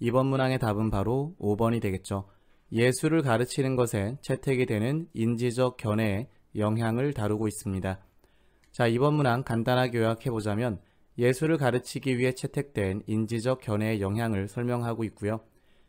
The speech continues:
예술 교육은 인지적 견해의 영향을 받고 있습니다. 일부는 학습자를 혼자 존재하는 개인으로 묘사하고 다른 이들은 사회적, 문화적 상황에서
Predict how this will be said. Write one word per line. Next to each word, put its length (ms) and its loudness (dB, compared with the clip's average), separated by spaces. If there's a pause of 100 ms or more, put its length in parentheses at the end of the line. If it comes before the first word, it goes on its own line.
(140)
예술 340 4
교육은 540 2
인지적 480 0
견해의 380 0
영향을 380 -2
받고 260 -6
있습니다. 540 -4 (480)
일부는 520 2 (260)
학습자를 600 2
혼자 400 2
존재하는 680 0
개인으로 460 0
묘사하고 680 -2 (280)
다른 280 0
이들은 380 0
사회적, 680 0
문화적 540 0
상황에서 720 -2